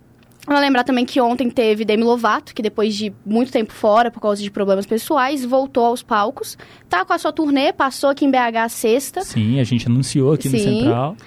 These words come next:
Speaker 1: E com uma vibe totalmente diferente, né? Que agora ela tá muito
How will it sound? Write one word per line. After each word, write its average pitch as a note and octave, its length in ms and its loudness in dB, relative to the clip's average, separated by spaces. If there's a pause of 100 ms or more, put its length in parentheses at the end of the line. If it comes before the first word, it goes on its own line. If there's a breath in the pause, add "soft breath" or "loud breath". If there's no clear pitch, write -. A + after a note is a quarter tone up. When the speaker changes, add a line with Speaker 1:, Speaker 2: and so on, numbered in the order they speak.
(180 loud breath)
Speaker 1:
E E4 400 0
com G#4 120 0
uma G#4 200 2
vibe E4 240 0
totalmente D4+ 340 -2
diferente, C4+ 560 -2
né? F4+ 140 0
Que D#4 80 -4
agora A#3 240 0
ela A3+ 80 0
tá A3+ 140 -2
muito A3+ 600 -2